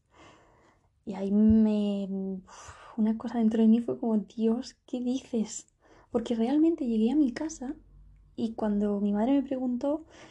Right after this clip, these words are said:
le dije: Joder, me encanta el taller, qué guay es el, el profesor que es escritor y filósofo y se dedica a,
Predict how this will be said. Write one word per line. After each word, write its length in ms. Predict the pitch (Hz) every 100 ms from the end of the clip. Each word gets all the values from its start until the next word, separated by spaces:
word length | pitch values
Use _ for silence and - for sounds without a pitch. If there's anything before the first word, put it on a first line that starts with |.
| -
le 100 | 233
dije: 280 | 226 - 233
Joder, 380 | 226 - 247 247
me 60 |
encanta 520 | 240 233 254 254 262 269
el 120 | 247
taller, 520 | 254 233 240 233 233
qué 140 | - 233
guay 600 | 226 233 226 226 220 220
es 220 | 220 _
el, 600 | 247 220 214 214 214 214 - _ _ _ _ 240
el 140 | 226
profesor 380 | 226 214 214 220
que 100 | 226
es 200 | 220 -
escritor 680 | 208 - 208 196 208 254 262
y 200 | 220 196
filósofo 760 | - 196 196 214 226 - 254
y 140 | 233 202
se 160 | 202
dedica 400 | 196 190 202 - 202 196 196
a, 0 | 190